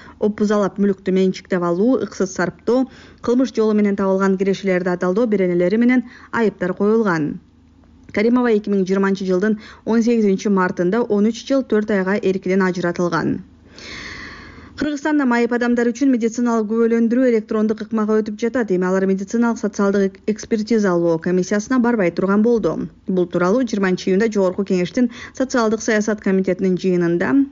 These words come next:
эмгек, социалдык камсыздоо жана миграция министринин орун басары Нурдөөлөт Базарбаев билдирди.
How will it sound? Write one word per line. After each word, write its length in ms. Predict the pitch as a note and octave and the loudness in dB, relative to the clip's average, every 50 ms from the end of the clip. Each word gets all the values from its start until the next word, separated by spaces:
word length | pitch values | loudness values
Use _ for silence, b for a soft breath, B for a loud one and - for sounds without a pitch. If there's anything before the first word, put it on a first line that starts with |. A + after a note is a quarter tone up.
| - | -2
эмгек, 340 | - F#3 F#3+ F#3 G#3+ C4 - | -2 0 0 2 0 -2 -2
социалдык 460 | - A3 G#3+ - G3 F#3 F#3 G3 G#3 - | -4 -6 -4 -2 0 0 0 0 -2 -2
камсыздоо 400 | G3 F#3+ F#3+ G3+ F#3+ F#3+ G3 F#3 | -2 0 0 0 0 2 2 2
жана 240 | F3+ F3 E3+ F3 | 2 0 0 2
миграция 400 | F3+ F#3 F#3 G3 F#3 F3+ F3+ F#3 | 0 0 0 0 -2 -2 -2 -2
министринин 560 | F3 F3 F3+ F3+ F3 - - E3+ F3 F3 F3 E3+ B B B B B B | 0 0 0 0 -2 -4 -4 -2 0 0 0 -2 B B B B B B
орун 340 | - - G#3 G#3 G3+ F#3+ F#3 | -2 0 2 2 2 2 0
басары 380 | E3+ E3+ E3 - F3+ G3+ B3+ | 0 -2 -2 -2 0 2 2
Нурдөөлөт 560 | B3+ A3 G3+ F#3 F3+ F3 E3+ E3+ F#3+ G#3 G#3+ - | 2 2 2 0 0 0 2 2 2 0 -2 -4
Базарбаев 720 | - G#3 A#3 A#3 A#3 A3+ G3 F#3 F#3 F3 F3+ F#3 F#3+ F#3+ - B B B B B | -4 -2 -2 0 0 -2 -2 0 0 0 0 0 0 -2 -6 B B B B B
билдирди. 640 | - F#3+ F#3+ F#3 G3 F#3+ F3+ - E3 D3 C3 G#2 - | -2 -2 0 0 0 0 -2 0 -2 -2 -2 -4 -6